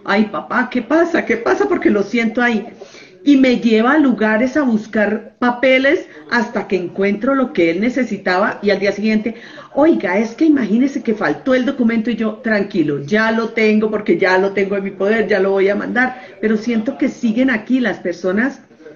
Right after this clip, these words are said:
no se van, no, no quedan volando por ahí en un lugar oscuro, ence-, enterrados en una urna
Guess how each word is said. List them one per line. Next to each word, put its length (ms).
no 200
se 180
van, 420
no, 300
no 140
quedan 320
volando 580
por 160
ahí 680
en 140
un 140
lugar 320
oscuro, 420
ence-, 400
enterrados 680
en 160
una 300
urna 560